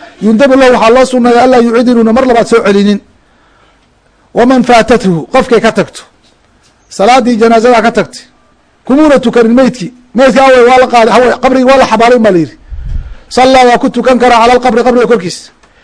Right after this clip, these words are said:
In kaana yawma mawtihi, maalintuu dhimanaya hadduu yahay, baaliqan, mid qaan-, baan-, qaangaar oo caaqilan, caqli leh. Hebel waa dhintay, baa la yidhi, qabrigiisi intuu tagu janaaza saa jira, janaaza ku tukan karaa buu ku leeyahay. Laakiin waxaa shardi ah,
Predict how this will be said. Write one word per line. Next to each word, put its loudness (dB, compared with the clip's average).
In 0
kaana 2
yawma 2
mawtihi, 0
maalintuu 0
dhimanaya 2
hadduu 0
yahay, 0
baaliqan, 2
mid 0
qaan-, 0
baan-, 0
qaangaar 2
oo 2
caaqilan, 0
caqli -2
leh. -8
Hebel 2
waa 2
dhintay, -2
baa 0
la -2
yidhi, -2
qabrigiisi 0
intuu 0
tagu -2
janaaza 0
saa 0
jira, -2
janaaza 0
ku -4
tukan -2
karaa 0
buu -4
ku -2
leeyahay. -4
Laakiin -2
waxaa -2
shardi -2
ah, 0